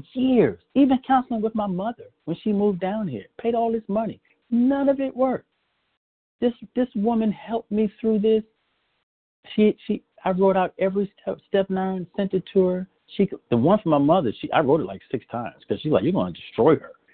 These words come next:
if you put this down," you know. So you have to work with someone that's experienced. When I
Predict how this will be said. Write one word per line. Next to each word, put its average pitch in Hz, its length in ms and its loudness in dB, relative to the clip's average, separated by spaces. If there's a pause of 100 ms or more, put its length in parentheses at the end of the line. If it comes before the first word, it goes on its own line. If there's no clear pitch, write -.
(200)
if - 120 -10
you 117 120 2
put 107 180 -2
this 117 220 0
down," - 180 -12 (340)
you 101 120 -2
know. 92 180 -10 (100)
So - 60 0
you 202 140 6
have 190 300 -6
to 139 80 4
work 113 240 0
with - 120 -12
someone 104 420 -4
that's 90 220 -6
experienced. 107 480 -4 (140)
When 104 120 -2
I 87 80 -4